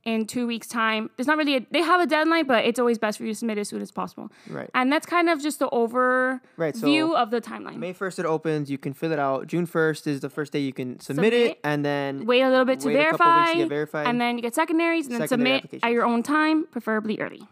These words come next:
Speaker 2: All right, so what is on the application that we have to fill out?
Speaker 1: Okay, so the application, when you open it up, it's gonna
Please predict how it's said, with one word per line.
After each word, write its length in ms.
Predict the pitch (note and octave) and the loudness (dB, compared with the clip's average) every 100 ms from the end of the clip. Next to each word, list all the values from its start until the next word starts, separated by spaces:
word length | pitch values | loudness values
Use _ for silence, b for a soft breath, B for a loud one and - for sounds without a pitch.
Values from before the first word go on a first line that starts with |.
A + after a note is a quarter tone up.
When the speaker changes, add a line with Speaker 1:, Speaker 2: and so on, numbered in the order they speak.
| - | -12
Speaker 2:
All 60 | |
right, 200 | C#3+ A#2+ | -10 -10
so 280 | - D3+ C#3+ b b b - | -6 -4 -4 b b b -2
what 220 | E3 G3 | 2 4
is 200 | G3+ F3 | 4 4
on 160 | E3+ D#3+ | 0 0
the 120 | D3 | -4
application 600 | C#3 - C#3+ C3 C3 B2+ | -4 -6 -8 -8 -10 -8
that 200 | B2+ - | -8 -8
we 100 | C3 | -8
have 140 | C3 | -10
to 80 | B2+ | -12
fill 180 | B2+ A#2+ | -10 -10
out? 180 | G2+ - _ _ _ _ - - | -10 -16 _ _ _ _ -20 -10
Speaker 1:
Okay, 220 | C4 A3+ | -8 -6
so 180 | - B3+ | -2 2
the 120 | B3+ | 4
application, 500 | B3 C4 C#4 C#4+ D4+ | 2 0 -6 -4 -4
when 100 | C#4 | -4
you 80 | B3+ | -4
open 200 | A#3 A#3+ | -4 -2
it 100 | A3+ | -2
up, 140 | G#3+ | -4
it's 120 | A3 | -10
gonna 300 | - A3+ G#3+ | -10 -6 -6